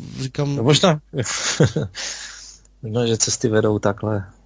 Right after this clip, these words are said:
Speaker 2: do paralelní společnosti, no. <laughs>
Speaker 1: No právě,
Speaker 2: Vidím.
Speaker 1: víš,
Speaker 2: Mhm.
Speaker 1: to mě, to mě přijde zvláštní, že jak ty mluvíš o té paralelní společnosti, tak třeba Libor přináší ty zprávy o tom oddělení těch světů. <laughs>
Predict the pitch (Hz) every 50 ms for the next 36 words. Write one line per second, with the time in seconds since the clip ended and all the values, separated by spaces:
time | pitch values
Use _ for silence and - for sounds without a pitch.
0 | _ - - 104 104 104 - 107 101 101 101 101 104 104 101 - - - 107 98
1 | - - - 90 - - - 98 90 92 98 98 - - - 160 139 - 156 139
2 | - - - 117 - 143 139 147 143 135 - - - - - - - - - 143
3 | 147 139 147 160 156 180 185 - 107 92 73 - - - - 117 117 120 139 170
4 | 170 - - - - - - 117 107 160 180 - - 165 165 170 180 165 - _
5 | _ _ - - - - - 139 151 165 147 - - - 139 151 143 139 147 139
6 | 131 131 - - 151 147 147 147 143 139 - - - - - - - 139 131 -
7 | - 147 131 135 135 135 135 135 135 156 - 143 - - 139 135 131 127 123 131
8 | 139 139 - - 131 120 - - 127 120 - - - 127 - - - - - -
9 | - - - - - - _ _ - - - - 135 131 131 131 135 131 131 -
10 | 139 135 131 - - 131 131 131 131 - 135 131 131 - - 131 131 123 123 131
11 | 127 123 - - 135 131 - - - 127 120 120 127 127 120 120 120 123 123 120
12 | - 135 - - 131 123 - - 117 110 - - 160 170 - _ - -